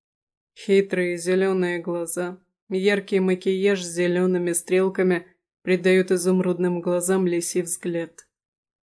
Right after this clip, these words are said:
Чуть пухлые губы, которые я не целовал уже два месяца. Два месяца. Живу как монах в келье, как зэк в одиночке. В собственном доме меня изгнали на чердак,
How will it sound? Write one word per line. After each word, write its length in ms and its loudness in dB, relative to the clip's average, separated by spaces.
Чуть 340 -2
пухлые 480 0
губы, 420 0
которые 640 -2
я 200 0
не 160 2
целовал 600 0
уже 220 -6
два 360 -2
месяца. 960 -4
Два 680 -6
месяца. 1000 -6
Живу 480 0
как 260 -8
монах 420 2
в 160 -18
келье, 480 -4
как 260 -4
зэк 380 -4
в 60 -6
одиночке. 760 -6
В 60 -8
собственном 840 2
доме 300 2
меня 400 0
изгнали 540 -2
на 140 -2
чердак, 760 -6